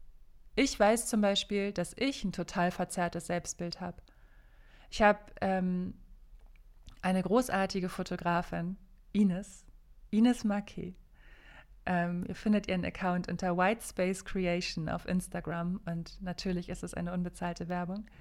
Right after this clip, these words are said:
<laughs> Ähm, und Ines ist, Ines ist ein ganz, ganz großes Talent und macht so schöne Fotos. Ines macht alle meine Fotos, die ihr auf meinem Instagram-Kanal seht.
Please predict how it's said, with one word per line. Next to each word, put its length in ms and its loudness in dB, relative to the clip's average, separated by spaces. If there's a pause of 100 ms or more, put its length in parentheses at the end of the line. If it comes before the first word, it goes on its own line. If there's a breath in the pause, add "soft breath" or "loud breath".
(480 loud breath)
<laughs> 180 -4 (720 loud breath)
Ähm, 540 0 (1200)
und 140 2
Ines 380 4
ist, 560 -6 (800)
Ines 280 6
ist 160 -4
ein 100 -2
ganz, 260 -2
ganz 260 -6
großes 340 -6
Talent 540 -2
und 140 0
macht 240 -2
so 100 0
schöne 300 0
Fotos. 420 -2
Ines 240 0
macht 220 0
alle 160 2
meine 180 0
Fotos, 380 -6
die 100 -2
ihr 160 0
auf 100 -8
meinem 140 -4
Instagram-Kanal 840 -2
seht. 340 -6